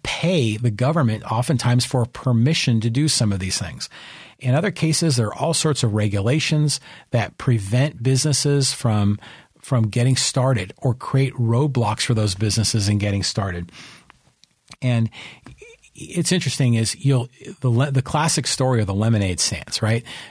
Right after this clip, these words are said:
Um, and obviously this, lemonade stands, by the way, are wonderful. It's a great way to teach really young children about capitalism, about entrepreneurism. And in some cities,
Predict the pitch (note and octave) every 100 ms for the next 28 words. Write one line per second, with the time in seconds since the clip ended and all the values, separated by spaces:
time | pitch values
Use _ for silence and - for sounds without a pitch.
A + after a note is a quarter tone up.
0 | - G#2+ G#2+ - B2+ B2 B2 C3 D3 D3
1 | - B2 A#2+ A#2 A#2+ C#3 F3+ D3 - B2
2 | A2 A#2 A2 G#2 G#2 F#2+ F#2+ G#2+ G#2+ -
3 | D#2 - - - - F#2+ - F#2+ B2+ C#3
4 | C3 B2 G#2+ - D3 C3+ - - A2+ C3+
5 | F#3+ A#2+ G#2+ A2+ A2+ - F3+ A#2 G2 G2+
6 | - G2+ - A#2 A2+ A2 - _ - -
7 | - F3+ F3 G2+ F#2 - C#2 - A#2+ A#2+
8 | - - A#2+ B2 - B2+ C3 C#3+ F#2+ F#2
9 | F2 - - - - - C3+ B2+ A#2 A#2+
10 | - - - - - _ _ _ _ _
11 | _ - C3+ - D#3+ B3+ - G#2+ A2 C3